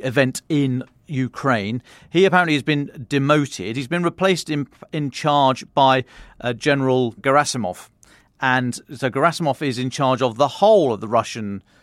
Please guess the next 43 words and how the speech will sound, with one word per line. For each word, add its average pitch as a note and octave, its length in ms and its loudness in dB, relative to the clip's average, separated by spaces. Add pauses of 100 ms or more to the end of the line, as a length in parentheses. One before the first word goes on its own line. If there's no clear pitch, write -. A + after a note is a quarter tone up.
(360)
military, A#2+ 540 -4
all F#3+ 240 4
the D#3+ 100 4
armed A2 240 0
forces. F#2+ 600 -10 (120)
So C#3 200 -2
it B2+ 40 -2
is A#2 120 -8
extremely E3 1000 -2
strange, A#2+ 800 -2
firstly, E3 380 0
to - 80 -8
double B2 340 0
hat C#3 260 -2
him. G#2+ 220 -6
He's A#2+ 140 -6
in A#2+ 80 -4
charge D3 240 2
of A#2 160 -4 (320)
everything, B2+ 680 -2 (400)
everything C#3 320 0
now B2+ 260 4
and C3+ 140 2
everything A#2 200 -2
in B2 40 -2
the A2+ 60 -4
future, B2+ 400 -2
procurement, B2+ 580 -4 (220)
research, C3+ 440 -6
development, B2 360 -2
et A2+ 80 -10
cetera, C#3+ 200 -4
et G#2+ 60 -12
cetera. G#2+ 260 -6 (320)
But E3+ 120 2
also F#3 320 2
to C3 100 -14
give D#3+ 180 -2
him C#3 120 -4
a C3 60 2
war D3+ 340 2
to B2 120 -10
fight A2+ 400 -4